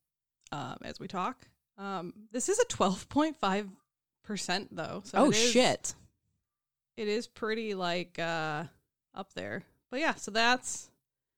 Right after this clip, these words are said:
Speaker 1: what it is by Leelanau Wine Cellars from Michigan.
Speaker 2: I will say Michigan's got some spooky shit going on, so this is appropriate.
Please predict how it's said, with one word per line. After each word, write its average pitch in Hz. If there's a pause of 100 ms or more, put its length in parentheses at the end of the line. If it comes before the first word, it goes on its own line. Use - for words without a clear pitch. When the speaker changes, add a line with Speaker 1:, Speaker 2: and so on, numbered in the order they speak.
(340)
Speaker 1:
what 208
it 233
is 254
by 180 (100)
Leelanau 226 (180)
Wine 220
Cellars 175
from 190
Michigan. - (100)
Speaker 2:
I 277
will 311
say 214
Michigan's 247
got 208
some 196
spooky 175
shit -
going 214
on, 240 (180)
so 151
this 175
is 160
appropriate. 101